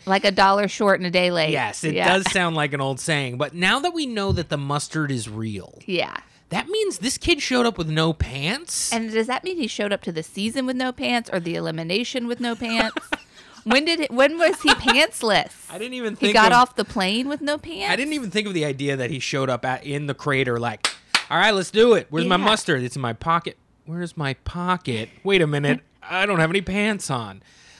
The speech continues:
Speaker 2: I assume he showed up to sh-, to shoot and he had, like, le-, left his jeans, like, in the hotel or something.
Speaker 1: Mm.
Speaker 2: You know, he didn't have pants and he had to borrow pants from somebody.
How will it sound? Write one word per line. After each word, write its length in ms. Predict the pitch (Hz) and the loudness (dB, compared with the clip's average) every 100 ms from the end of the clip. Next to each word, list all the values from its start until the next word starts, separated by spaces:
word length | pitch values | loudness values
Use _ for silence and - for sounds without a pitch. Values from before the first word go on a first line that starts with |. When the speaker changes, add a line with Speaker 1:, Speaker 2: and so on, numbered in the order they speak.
| - - | -18 -2
Speaker 2:
I 180 | 247 | 0
assume 420 | 392 392 285 240 208 | 2 0 -2 -2 -2
he 100 | 190 | -4
showed 320 | - 165 147 | 0 0 0
up 260 | 135 - - | -2 -6 -12
to 640 | - 135 127 120 117 117 _ | -4 -2 -2 -4 -6 -10 _
sh-, 160 | - - | -12 -10
to 120 | - 123 | -6 -6
shoot 400 | - 143 120 - | -2 -2 -4 -6
and 140 | 117 113 | -12 -8
he 100 | 127 | -8
had, 100 | 113 | -6
like, 240 | 113 110 | -8 -8
le-, 280 | 113 117 120 - | -4 -4 -6 -8
left 340 | 123 117 - | -6 -6 -6
his 180 | 117 101 | -12 -10
jeans, 680 | - 120 110 101 101 - - | -10 -10 -10 -12 -12 -12 -12
like, 500 | 131 104 95 - - _ - | -10 -10 -10 -16 -20 _ -14
in 140 | 120 | -10
the 80 | 104 | -8
hotel 480 | 113 - 110 101 98 | -10 -8 -10 -10 -10
or 100 | 95 | -10
something. 500 | 202 202 185 160 160 | -6 -4 -4 -6 -8
Speaker 1:
Mm. 40 | |
Speaker 2:
You 100 | 117 | -8
know, 100 | 117 | -8
he 80 | 113 | -6
didn't 160 | 117 117 | -6 -8
have 140 | 104 | -10
pants 420 | - 117 110 - | -10 -8 -8 -10
and 40 | 110 | -10
he 40 | |
had 80 | 107 | -10
to 60 | |
borrow 260 | 101 107 104 | -8 -8 -8
pants 420 | - 120 104 - | -10 -12 -12 -14
from 160 | - 92 | -18 -14
somebody. 540 | - 92 67 69 - | -16 -16 -16 -18 -20